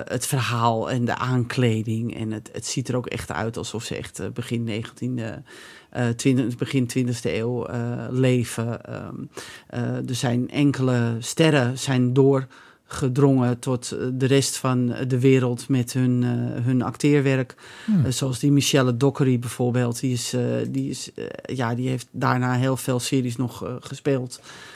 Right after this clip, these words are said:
Speaker 1: Eh, na Downton Abbey. Daarvoor ook hoor, maar daarna werd ze ook in Amerika op, eh, is ontdekt. En, eh, dus ja, wat dat er gaat, eh, is dat echt niet verkeerd.
Speaker 2: Nee.
Speaker 1: En ja, ik vind het gewoon heel leuk om te zien. En ik heb nog steeds dat als ik, eh,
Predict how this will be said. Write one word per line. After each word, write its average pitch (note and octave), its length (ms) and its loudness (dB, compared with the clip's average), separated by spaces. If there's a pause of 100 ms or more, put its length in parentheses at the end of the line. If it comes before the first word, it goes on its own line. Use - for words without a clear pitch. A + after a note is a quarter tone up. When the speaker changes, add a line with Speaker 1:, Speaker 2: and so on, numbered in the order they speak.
(120)
Speaker 1:
Eh, D3+ 160 2
na C3 320 6
Downton B2 460 0
Abbey. A#2+ 140 0
Daarvoor D3 420 2
ook C#3 280 2
hoor, D3 240 4
maar C#3 140 2
daarna C3+ 420 4
werd C3+ 180 0
ze - 120 -4
ook C3 140 -4
in C#3 100 0
Amerika C3+ 460 0
op, - 240 -6
eh, B2+ 280 -4
is - 240 -6
ontdekt. C3 560 0
En, A#2+ 320 -4
eh, G2+ 60 -8 (420)
dus D3 140 0
ja, D3 160 6
wat B2+ 100 2
dat D3 160 2
er - 60 -2
gaat, C3+ 380 2
eh, C3 180 0 (140)
is - 240 -2
dat C#3+ 140 -2
echt - 240 -4
niet D3 180 0
verkeerd. F#3 500 -2 (200)
Speaker 2:
Nee. D3 200 8
Speaker 1:
En D3+ 160 2
ja, C#3+ 200 2
ik E3 160 0
vind D3+ 220 2
het C#3+ 120 -4
gewoon C#3+ 340 2
heel C#3 380 4
leuk C3 240 2
om C3 100 -2
te - 80 -6
zien. G3 220 4
En C#3 120 4
ik C3+ 100 2
heb D3 140 0
nog D3 160 0
steeds E3 520 4 (380)
dat C#3+ 200 0
als D3 240 2
ik, C#3+ 160 -4
eh, C3+ 280 -2